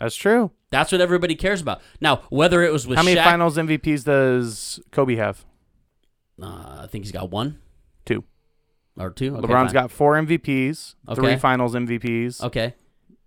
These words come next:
Speaker 1: And
Speaker 2: But
Speaker 1: he's made his teammates better every
Speaker 2: But
Speaker 1: single
Speaker 2: who
Speaker 1: time.
Speaker 2: cares about the Finals M V P? If you didn't win it, who, who cares?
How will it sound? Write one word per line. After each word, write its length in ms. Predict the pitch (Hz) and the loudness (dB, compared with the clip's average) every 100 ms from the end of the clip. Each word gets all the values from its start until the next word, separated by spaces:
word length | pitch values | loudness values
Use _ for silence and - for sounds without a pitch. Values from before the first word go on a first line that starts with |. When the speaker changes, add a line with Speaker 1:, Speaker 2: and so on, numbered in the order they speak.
| _ - | _ -6
Speaker 1:
And 140 | 123 | 2
Speaker 2:
But 120 | 127 127 | 4 4
Speaker 1:
he's 160 | 123 | 0
made 220 | 135 135 | 2 2
his 160 | 135 123 | 2 0
teammates 540 | - 139 135 120 - 120 | -2 -2 0 -2 -6 -2
better 280 | 127 123 117 | 0 2 4
every 180 | 127 | 4
Speaker 2:
But 80 | 127 | 2
Speaker 1:
single 200 | 113 127 | 0 4
Speaker 2:
who 360 | 165 170 180 202 | 8 8 8 4
Speaker 1:
time. 80 | - | -2
Speaker 2:
cares 720 | - 156 143 123 110 107 - _ _ | -4 -2 -2 -2 -4 -8 -16 _ _
about 300 | 123 117 120 | -4 -2 -2
the 60 | 123 | -4
Finals 360 | - 123 120 120 | -4 -4 -4 -6
M 100 | 113 | -8
V 120 | 107 | -6
P? 340 | - 131 80 _ - | -4 -6 -8 _ -8
If 160 | 135 | -4
you 160 | 139 156 | -2 -2
didn't 460 | 107 156 175 185 127 | 0 2 2 0 -4
win 200 | 175 127 | -2 -2
it, 200 | - - - | -6 -14 -20
who, 220 | - 185 - | -2 -2 0
who 120 | 175 | -2
cares? 260 | 175 208 | 0 -2